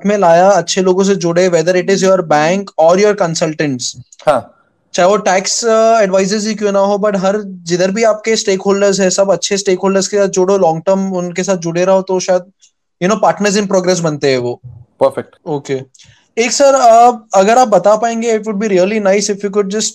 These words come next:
Speaker 1: tell us something about yourself।
Speaker 2: ओके। So, अ, एक ये भी है कि हम दो पार्टनर्स हैं बिजनेस में, और, अ, हम दो पार्टनर्स ऐसे हैं कि दोनों कॉम्प्लीमेंट करते हैं। तो हम लोग टोटल सब चीज़ों पे, नाइंटी नाइन परसेंट चीज़ों पे हम दोनों एग्री नहीं करते हैं।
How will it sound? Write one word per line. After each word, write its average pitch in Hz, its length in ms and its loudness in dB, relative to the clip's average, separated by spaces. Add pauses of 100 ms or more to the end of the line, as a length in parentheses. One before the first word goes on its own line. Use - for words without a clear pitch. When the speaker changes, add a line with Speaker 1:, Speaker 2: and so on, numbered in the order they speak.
(220)
Speaker 1:
tell 180 140 4
us 202 140 0
something 196 280 -2
about 202 180 0
yourself। 143 580 0 (840)
Speaker 2:
ओके। 120 200 -8
So, 185 760 -4 (100)
अ, 147 460 -14 (180)
एक 151 220 -10
ये 151 160 -8
भी 175 140 -10
है 160 260 -6
कि 160 320 -12
हम 131 220 -10
दो 143 120 -10
पार्टनर्स 123 500 -6
हैं 117 120 -10
बिजनेस 110 300 -18 (100)
में, 123 60 -20 (100)
और, 156 360 -4
अ, 156 480 -16 (560)
हम 185 400 -12 (120)
दो 170 260 -14
पार्टनर्स 165 480 -10
ऐसे 165 180 -12
हैं 165 160 -12
कि 160 100 -16
दोनों 151 220 -14
कॉम्प्लीमेंट 135 480 -14
करते 113 240 -12
हैं। 107 100 -16
तो 117 80 -14
हम 120 100 -16
लोग 131 120 -16
टोटल 143 600 -10 (340)
सब - 480 -6
चीज़ों 156 260 -2
पे, 147 80 0
नाइंटी 127 280 0
नाइन 151 160 -4
परसेंट 147 380 -10
चीज़ों 139 260 -6
पे 156 100 -6
हम 139 120 -6
दोनों 139 180 -2
एग्री 120 220 -4
नहीं 120 160 -4
करते - 240 -12
हैं। 92 100 -14